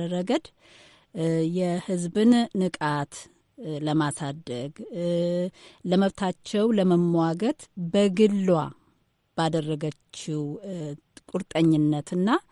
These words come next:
በርህራሄዋ እ፣ ለዚህም ጉዳይ ዓለም አቀፍ ድምፅ በመሆኗ ተሰጥቷታል ነው የሚለው። ያው ስራዎችሽን አድማጮቻችን በደንብ የሚረዱት ነው።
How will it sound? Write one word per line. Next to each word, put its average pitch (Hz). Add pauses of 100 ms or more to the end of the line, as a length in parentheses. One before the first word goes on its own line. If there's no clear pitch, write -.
(340)
በርህራሄዋ 165 (460)
እ፣ 160 (320)
ለዚህም 160
ጉዳይ 170 (140)
ዓለም 170
አቀፍ 160 (140)
ድምፅ 202 (100)
በመሆኗ 156 (280)
ተሰጥቷታል 143 (380)
ነው 147 (220)
የሚለው። 156
ያው 151
ስራዎችሽን 151 (380)
አድማጮቻችን 156
በደንብ 147
የሚረዱት 147
ነው። 269